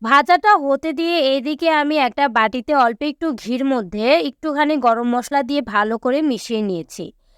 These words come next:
এই গরম মশলাটা ভাজাটার ওপর দিয়ে দেব, তাহলে খুব সুন্দর একটা গন্ধ হবে। চাইলে স্কিপ করতে পারেন, কিন্তু দিলে খুব ভালো হয়। তবে নারিকেল কোরানোটা দেওয়ার চেষ্টা করবেন, তাহলে ভালো হয়। আমার হাতের কাছে ছিল না,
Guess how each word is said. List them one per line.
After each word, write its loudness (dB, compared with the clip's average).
এই 4
গরম 2
মশলাটা 2
ভাজাটার -2
ওপর 0
দিয়ে -4
দেব, 0
তাহলে 2
খুব -2
সুন্দর 0
একটা 2
গন্ধ 0
হবে। -4
চাইলে 4
স্কিপ -4
করতে 0
পারেন, 2
কিন্তু -2
দিলে 0
খুব -4
ভালো -2
হয়। -8
তবে 2
নারিকেল 2
কোরানোটা 0
দেওয়ার 2
চেষ্টা -4
করবেন, -2
তাহলে 2
ভালো 0
হয়। -2
আমার 2
হাতের 0
কাছে -2
ছিল -4
না, -2